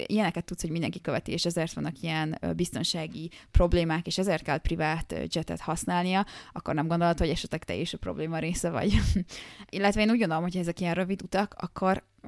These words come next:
ha-, használjon, ö, nem tudom, golyóálló autót, mint minden más, ö, celeb. Tehát, hogy nekem ez nem justify-olja.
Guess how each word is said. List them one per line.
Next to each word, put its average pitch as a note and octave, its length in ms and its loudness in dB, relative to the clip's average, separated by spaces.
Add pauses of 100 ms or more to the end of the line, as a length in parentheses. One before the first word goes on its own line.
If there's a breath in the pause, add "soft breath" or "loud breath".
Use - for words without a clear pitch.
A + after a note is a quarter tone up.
(160)
ha-, G3 180 -2
használjon, D3+ 600 0
ö, D3+ 140 -6
nem E3 140 -6
tudom, B2 200 -10
golyóálló D3 440 2
autót, E3+ 400 -4
mint D#3+ 260 -4
minden C#3 340 -2
más, C3+ 400 -4 (120)
ö, - 180 -14
celeb. D3 420 -6 (460 loud breath)
Tehát, G3 160 2
hogy G3 120 6
nekem G3 240 4
ez G3 120 6
nem F#3 360 4
justify-olja. D#3+ 800 0